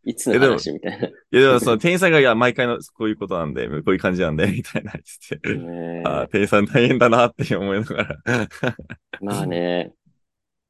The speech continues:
Speaker 1: 結構ね、飲み屋って難しいですよね。
Speaker 2: うーん、なんか、結構日本だと、なんだろうね、結構独自の、独自の文化だと思うんだよね。あの、まあ、
Speaker 1: うん。
Speaker 2: そもそも、なんかアメリカとかで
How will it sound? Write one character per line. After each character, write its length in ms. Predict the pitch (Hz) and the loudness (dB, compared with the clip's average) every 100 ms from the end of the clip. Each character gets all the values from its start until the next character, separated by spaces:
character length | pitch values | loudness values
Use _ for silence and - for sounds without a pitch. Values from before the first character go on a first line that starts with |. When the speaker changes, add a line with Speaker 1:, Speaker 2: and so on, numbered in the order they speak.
| _ - | _ 0
Speaker 1:
結 200 | 156 160 | 0 4
構 140 | 156 | 4
ね、 100 | 101 | 4
飲 200 | 98 98 | 2 2
み 80 | 147 | 2
屋 80 | 143 | 2
っ 40 | |
て 120 | - | -2
難 140 | 85 82 - | -4 -4 -4
し 140 | 90 123 | -2 -2
い 20 | |
で 80 | 92 | -2
す 140 | - | -4
よ 80 | 78 | -8
ね。 260 | 78 76 - _ _ _ _ | -8 -10 -12 _ _ _ _
Speaker 2:
う 60 | 98 | -4
ー 20 | |
ん、 600 | 104 104 101 92 85 87 | -2 -2 -2 -4 -4 -2
な 80 | 98 | -2
ん 100 | 90 | -2
か、 340 | 73 64 - _ _ _ _ | -2 -2 -6 _ _ _ _
結 220 | - 160 - | -6 -6 -4
構 320 | 92 78 67 | -2 0 0
日 100 | 98 | 0
本 260 | 147 190 190 | 0 -2 -4
だ 140 | 202 _ _ _ _ _ _ - | -6 _ _ _ _ _ _ -8
と、 360 | 85 78 60 | -6 -6 -6
な 140 | - 95 | -4 -4
ん 60 | |
だ 80 | 82 | -4
ろ 100 | 60 | -4
う 20 | |
ね、 180 | 60 58 | -6 -8
結 120 | 110 | -8
構 100 | 76 | -6
独 180 | 87 87 | -6 -4
自 200 | 110 123 | -2 0
の、 260 | 127 123 - | 0 0 -2
独 220 | 107 101 | -6 -6
自 200 | 127 123 | -4 0
の 120 | 120 110 | 0 0
文 240 | 107 107 | 0 0
化 120 | 104 | 0
だ 100 | 101 | -2
と 120 | 78 | -4
思 160 | 73 80 | -6 -4
う 20 | |
ん 40 | 71 | -4
だ 160 | 55 | -6
よ 80 | 62 | -8
ね。 220 | 65 67 _ _ _ _ _ | -10 -10 _ _ _ _ _
あ 120 | 82 | -4
の、 120 | 80 76 | -2 -2
ま 100 | 92 | -2
あ、 20 | |
Speaker 1:
う 20 | |
ん。 20 | |
Speaker 2:
そ 40 | 113 | -2
も 100 | 123 | -2
そ 140 | 135 | 0
も、 380 | 135 135 135 - _ _ _ _ | 0 2 0 -2 _ _ _ _
な 120 | - | -8
ん 20 | 113 | -2
か 100 | 85 | 0
ア 60 | |
メ 100 | 104 | 0
リ 80 | 143 | 0
カ 100 | 151 | 0
と 120 | 143 | 0
か 100 | 110 | -2
で 160 | 92 | -2